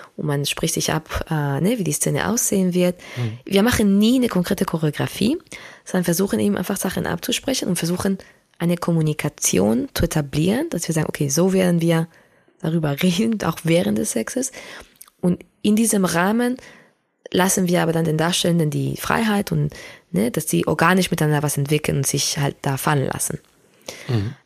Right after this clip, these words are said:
Speaker 1: Genau, und das nehmen wir auf. Wir versuchen, so wenig zu stören wie möglich, sage ich jetzt mal. Also das Ganze läuft und wir nehmen das mit zwei Kameras auf. Selbstverständlich, wenn jemand eine Pause will, wird eine Pause gemacht,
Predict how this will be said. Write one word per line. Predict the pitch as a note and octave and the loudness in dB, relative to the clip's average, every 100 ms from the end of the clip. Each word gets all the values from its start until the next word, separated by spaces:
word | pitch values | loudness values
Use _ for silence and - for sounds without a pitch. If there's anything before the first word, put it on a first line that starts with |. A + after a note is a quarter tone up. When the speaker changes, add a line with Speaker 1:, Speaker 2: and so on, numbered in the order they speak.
| - | -4
Speaker 1:
Genau, | G4 C#4 C#3+ | 0 2 0
und | - E3 | 0 0
das | E3+ F#3+ | 2 2
nehmen | F#3 | 2
wir | E3+ - C4+ | 2 2 2
auf. | |
Wir | A3 E3+ | 2 2
versuchen, | F3 F3+ F#3 | 2 4 4
so | E3+ | 4
wenig | E3+ F#3 F#3 - - | 4 4 4 0 -2
zu | E3 | 0
stören | D#3 - F#3+ F#3 | 2 4 6 6
wie | D#3+ | 4
möglich, | F3 G3 - - | 4 2 0 0
sage | - | 0
ich | G3+ | 0
jetzt | G#3 G3 | -2 -2
mal. | G3+ G#3 - - - - | -2 -2 -4 -14 -12 -6
Also | D#3+ | -2
das | D3+ | 0
Ganze | - D#3+ D#3+ | 2 2 2
läuft | D#3+ F3 G3+ | 4 4 2
und | E3 | 2
wir | D3+ | 2
nehmen | D#3 D#3+ | 4 4
das | D#3 - | 2 0
mit | D3+ - | -2 -4
zwei | - | -2
Kameras | A3+ A#3+ G3+ - | 0 0 0 2
auf. | F3+ F3 - - - - - - | 2 2 0 -12 -18 -18 -18 -14
Selbstverständlich, | - E3 - D#3+ - E3+ F3 F3 | -2 0 2 2 2 4 4 4
wenn | E3 | 4
jemand | D#3 | 4
eine | D3 | 2
Pause | - E3 E3 D#3+ | 2 2 2 0
will, | D#3+ | 0
wird | C#3 | 0
eine | C3+ | 0
Pause | - C#3 | 0 0
gemacht, | C3+ C#3+ A3 | 0 2 2